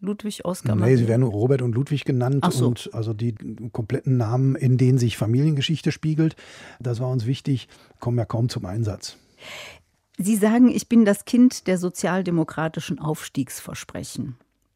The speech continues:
Speaker 1: Was sind Ihre Kinder?
Speaker 2: Ja, das, äh, also bei mir ist es eben so, mein Vater konnte nicht auf eine höhere Schule gehen, obwohl er sehr gut war in der Volksschule, weil das Geld nicht da war.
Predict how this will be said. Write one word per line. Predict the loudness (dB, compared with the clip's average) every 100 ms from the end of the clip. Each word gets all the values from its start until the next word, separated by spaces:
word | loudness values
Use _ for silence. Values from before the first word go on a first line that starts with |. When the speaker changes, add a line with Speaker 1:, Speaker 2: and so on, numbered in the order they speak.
| _
Speaker 1:
Was | -6 -4 -2
sind | -4 -6 -8
Ihre | -10 -10 -10
Kinder? | -6 -4 -4 -6 _ _ _ _ _ _ -4
Speaker 2:
Ja, | 0 0 0
das, | 0 0
äh, | -2 -2 -8 -18 -6
also | 0
bei | 2
mir | 6 6
ist | 6
es | 4 4
eben | 4
so, | 4
mein | 2 2
Vater | 0 0 0
konnte | 0 0
nicht | 0 -2 -2
auf | -4 -2
eine | 0
höhere | 0 -2
Schule | -4 -2 -2
gehen, | 0 0 0 0
obwohl | -2 0 0
er | 0 -4
sehr | -4 -2
gut | -4 -4
war | -4 -2
in | -2
der | -2 -4 -18 -20 -20
Volksschule, | -4 -2 0 0 2
weil | 2 0
das | -2
Geld | -2 -2
nicht | -2
da | -2 -4
war. | -2 -2